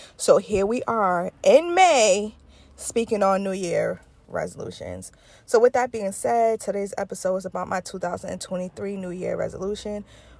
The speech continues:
which I'm actually happy to share with you guys because it's a way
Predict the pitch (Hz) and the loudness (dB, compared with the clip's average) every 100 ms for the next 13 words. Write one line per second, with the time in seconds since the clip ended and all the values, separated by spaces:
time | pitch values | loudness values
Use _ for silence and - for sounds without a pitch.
0 | - 240 302 - 226 233 233 - - 285 | -2 0 0 -2 -2 0 -2 -4 -2 -2
1 | - 370 254 220 220 220 208 - 190 196 | -2 -6 -2 -2 -2 -6 -10 -8 -6 -6
2 | 208 220 208 208 208 - - 190 190 - | -6 -8 -4 -2 -2 -8 -2 2 2 0
3 | 247 254 247 214 208 208 208 | -4 0 0 0 0 -2 -4